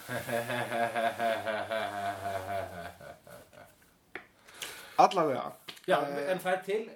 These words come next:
Speaker 1: það er, ég las einhver grein um hérna, hérna, það er einhver, eh, ég held að sé bara til he-,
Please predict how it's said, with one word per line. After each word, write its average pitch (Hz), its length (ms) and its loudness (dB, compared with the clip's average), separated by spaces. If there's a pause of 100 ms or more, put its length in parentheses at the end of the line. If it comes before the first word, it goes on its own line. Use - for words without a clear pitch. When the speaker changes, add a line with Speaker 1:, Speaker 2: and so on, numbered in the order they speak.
(340)
Speaker 1:
það 165 280 0
er, 170 120 0
ég 165 160 -2
las 185 180 2
einhver 185 160 -2
grein 156 320 4
um 160 160 0
hérna, 147 400 2
hérna, 127 300 -2 (840)
það - 220 -4
er 143 140 2
einhver, 139 260 2
eh, 127 320 2
ég 120 40 -2
held 127 140 0
að 131 80 -4
sé 127 220 2 (140)
bara 107 180 0
til 117 240 -2
he-, 113 280 -8